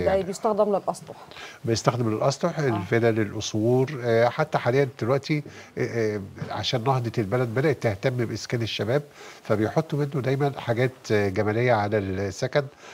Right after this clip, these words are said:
Speaker 2: طبعًا بتط-، بتضفي، آه، جمال ورب-، وبريق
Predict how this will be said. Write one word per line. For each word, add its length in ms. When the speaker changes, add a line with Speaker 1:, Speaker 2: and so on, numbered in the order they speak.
Speaker 2:
طبعًا 200
بتط-، 460
بتضفي، 880
آه، 240
جمال 400
ورب-، 460
وبريق 420